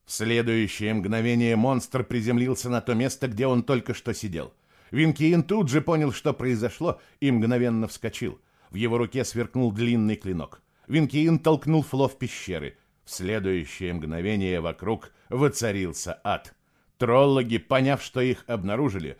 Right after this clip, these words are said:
с жутким рёвом бросились на людей. И они были совершенно не похожи на безобидное существо с вывески над той таверной.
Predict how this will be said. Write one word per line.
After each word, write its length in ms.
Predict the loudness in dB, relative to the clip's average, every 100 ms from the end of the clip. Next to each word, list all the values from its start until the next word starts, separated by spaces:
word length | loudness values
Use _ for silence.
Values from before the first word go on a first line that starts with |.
| -16 -10
с 100 | -8
жутким 580 | 0 2 0 2 2
рёвом 380 | 4 4 4 2
бросились 600 | 0 -2 -4 -6 -8 -6
на 60 | -6
людей. 420 | -6 -8 -14 -16 _ _ _
И 100 | -2 2
они 240 | 4 4
были 260 | 6 6 4
совершенно 720 | 4 0 0 -2 -2 2 4
не 200 | 4 2
похожи 680 | 2 -2 0 0 0 -2 -10 -18 0
на 180 | 0
безобидное 680 | 2 2 0 0 -2 0 -2
существо 800 | -2 -8 -8 -10 -10 -2 -2 -2 _
с 140 | -8 -2
вывески 480 | 0 0 0 -2 -2
над 320 | -2 -4 -6
той 200 | -4 -4
таверной. 600 | -2 -2 -2 -4 -10